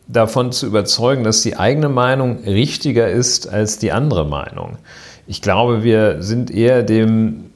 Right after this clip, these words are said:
Prinzip der komplementären Kommunikation hier,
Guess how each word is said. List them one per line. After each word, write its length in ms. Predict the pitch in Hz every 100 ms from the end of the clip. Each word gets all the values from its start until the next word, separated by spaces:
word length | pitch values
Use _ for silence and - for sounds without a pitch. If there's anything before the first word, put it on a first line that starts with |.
| _
Prinzip 500 | - 113 107 - 143
der 160 | 107 95
komplementären 1200 | - 139 135 110 101 92 - 151 156 98 90 -
Kommunikation 1160 | 80 101 90 90 87 92 85 - 98 90 90 85
hier, 600 | 92 95 90 87 87